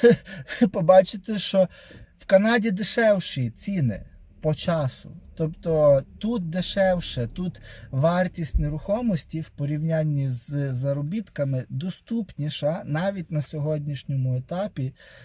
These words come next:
Це доступніше, ніж в Україні. Так, якийсь чувак <laughs> дуже,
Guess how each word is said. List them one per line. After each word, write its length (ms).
Це 200
доступніше, 920
ніж 480
в 400
Україні. 640
Так, 260
якийсь 240
чувак 580
<laughs> 60
дуже, 280